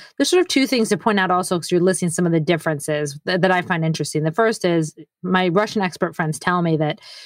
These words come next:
you know, Putin gets, um, gets a lot of points when he's in conflict with the United States, right? Like, that's a popular thing domestically. In China, it's the opposite. Xi Jinping, with elites, but also with the Chinese domestic public, when things are bad with the United States,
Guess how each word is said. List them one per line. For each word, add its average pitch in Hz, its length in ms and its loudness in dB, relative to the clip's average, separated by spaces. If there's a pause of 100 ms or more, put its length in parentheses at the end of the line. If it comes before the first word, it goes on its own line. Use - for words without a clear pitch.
(140)
you 190 80 4
know, 185 100 4
Putin 190 580 2 (300)
gets, - 500 0
um, 165 480 0 (400)
gets 185 220 0
a 208 40 2
lot 180 160 2
of 165 120 -4
points - 840 -2
when 196 200 4
he's 190 280 4
in 175 140 0
conflict 170 400 -2
with 160 80 0
the 170 80 0
United 151 320 0
States, - 480 -8
right? 160 240 0
Like, 175 140 0
that's 185 160 2
a 190 60 0
popular 170 580 0
thing 151 380 -2 (120)
domestically. 160 640 -2 (320)
In 208 100 4
China, 294 300 2
it's 214 140 -4
the 165 120 0
opposite. 175 520 -4 (420)
Xi 277 220 2
Jinping, 226 840 2
with 240 240 2
elites, 208 560 2
but 220 100 0
also 202 360 0
with 180 100 2
the 175 80 -2
Chinese 180 300 -2
domestic 165 320 -4
public, 190 280 0
when 180 140 0
things 339 240 -2
are - 60 2
bad 170 360 -2
with 254 120 -6
the 285 80 0
United 302 360 0
States, 311 540 -2